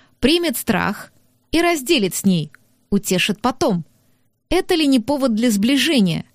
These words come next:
Танговор мог до бесконечности долго кружить вокруг нее, подбирая ключ к ее границам, а она могла довольно долго издалека лукаво смотреть на него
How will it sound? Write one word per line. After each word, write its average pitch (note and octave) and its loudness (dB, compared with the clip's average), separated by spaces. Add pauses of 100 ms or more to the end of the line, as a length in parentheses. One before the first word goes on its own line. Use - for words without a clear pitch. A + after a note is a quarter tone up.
(640)
Танговор C#4 2
мог D4+ -2
до A#3+ 0
бесконечности C#4 0
долго C4 0
кружить D4 0
вокруг G3 -2
нее, A3 4
подбирая G#3 0
ключ A#3+ 2
к - -2
ее A#3 4
границам, A#3+ 0 (520)
а G3+ 2
она B3+ 2
могла C#4 2
довольно C4 2
долго B3+ 2
издалека A3+ 2
лукаво B3+ 0
смотреть B3 0
на G#3 4
него F3 0